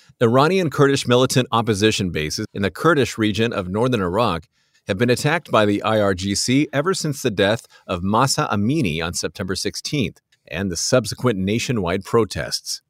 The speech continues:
Iran accuses Kurdish militants in northern Iraq of fueling the unrest in Iran.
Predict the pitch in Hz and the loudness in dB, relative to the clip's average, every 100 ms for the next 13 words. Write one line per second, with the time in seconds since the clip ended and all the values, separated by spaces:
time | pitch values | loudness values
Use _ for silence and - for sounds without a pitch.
0 | _ _ _ _ - 107 139 196 226 - | _ _ _ _ -6 -2 0 0 -2 0
1 | 139 127 135 - 156 147 - 131 110 101 | 2 2 -2 -4 -2 -2 -2 0 2 2
2 | 98 92 - 90 95 113 127 131 104 90 | -2 -4 -4 -4 -2 -2 0 0 0 -2
3 | 90 - 92 - 156 165 117 90 80 76 | -4 -8 -12 -10 -4 -2 0 0 -2 -4
4 | 76 87 - - 113 120 120 73 | -6 -6 -6 -4 -2 0 0 -2